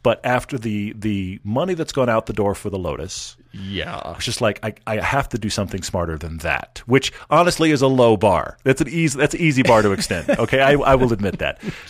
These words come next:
Speaker 1: 'Cause maybe the Phaeton runs, or maybe it becomes a massive tire fire for cash in my front yard. One of those
Speaker 2: That's
Speaker 1: two.
Speaker 2: what I thought it was gonna be.
Speaker 1: Yeah. So I, I went to our
Speaker 2: Whew.
Speaker 1: local thing, that, our local Craigslist equivalent. I know that sounds weird, but Utah has a different thing they call K S L.
Speaker 2: Mm-hmm.
Speaker 1: And you just, I went in there and I just,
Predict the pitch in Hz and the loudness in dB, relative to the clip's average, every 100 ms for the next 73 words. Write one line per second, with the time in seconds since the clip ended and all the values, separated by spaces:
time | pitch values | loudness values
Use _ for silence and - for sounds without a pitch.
0 | - 139 151 180 190 151 - 131 110 107 | 0 2 4 4 2 0 0 0 0 2
1 | 107 113 110 123 120 120 - 113 101 98 | 2 0 0 0 -2 -6 -4 -2 0 0
2 | 104 101 101 98 - 98 95 101 92 87 | 0 -2 -4 -6 -2 -2 -2 -2 -2 -4
3 | 92 - 110 90 87 98 87 - 87 85 | -8 -4 -4 -2 -4 -6 -8 -6 -8 -4
4 | 80 65 90 120 107 151 143 104 - 117 | -4 -4 -8 -14 0 2 4 2 2 0
5 | 95 95 104 92 92 101 87 104 85 - | 0 0 -2 -4 -6 -8 -4 -2 -2 -4
6 | - 147 127 - _ - 135 - 127 123 | 0 4 4 2 _ -4 -4 -2 -4 -4
7 | 151 165 175 160 123 123 - 127 113 127 | -4 -2 0 0 4 4 2 -2 -2 0
8 | 117 110 104 - - 117 131 135 127 - | 0 0 -4 -8 -4 0 2 0 -2 -2
9 | 117 107 - - 113 90 73 - 98 107 | -2 -4 -10 -2 -2 -2 -10 -8 -4 -2
10 | 110 110 95 92 87 80 92 104 104 98 | -2 -4 -2 -4 -6 -8 -8 -4 -2 -2
11 | 95 90 - 76 - 80 80 - 92 - | -2 -6 -8 -10 -10 -10 -10 -8 -8 -8
12 | 87 80 - - - _ 113 113 85 95 | -8 -8 -8 -12 -14 _ -12 -10 -10 -12
13 | - _ 107 95 87 92 - 95 101 135 | -16 _ -6 -6 -6 -10 -8 -6 -4 -4
14 | 160 87 101 110 90 104 | -4 -8 -8 -8 -6 -6